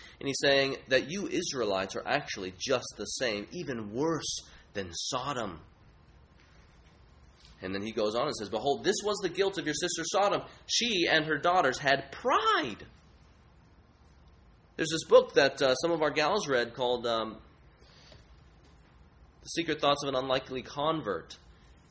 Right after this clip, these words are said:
And there, this woman, she is now a pastor's wife. Formerly, she was a, uh, professor, a chair of queer studies,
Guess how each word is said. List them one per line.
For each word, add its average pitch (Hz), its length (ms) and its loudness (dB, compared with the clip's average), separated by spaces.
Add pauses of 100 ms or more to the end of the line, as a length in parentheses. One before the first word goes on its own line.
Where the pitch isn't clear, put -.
(160)
And 131 360 2
there, 165 320 6
this 139 300 0
woman, 135 580 0 (140)
she - 200 -4
is 135 180 -2
now 151 220 2
a 131 60 2
pastor's 151 560 -2
wife. 147 380 2 (460)
Formerly, 156 680 2
she 170 260 -4
was 147 460 2
a, 131 460 0 (340)
uh, 110 360 0
professor, 135 880 -2
a - 120 -8
chair 120 680 0 (380)
of 110 320 -2
queer 175 320 -4
studies, 151 720 -6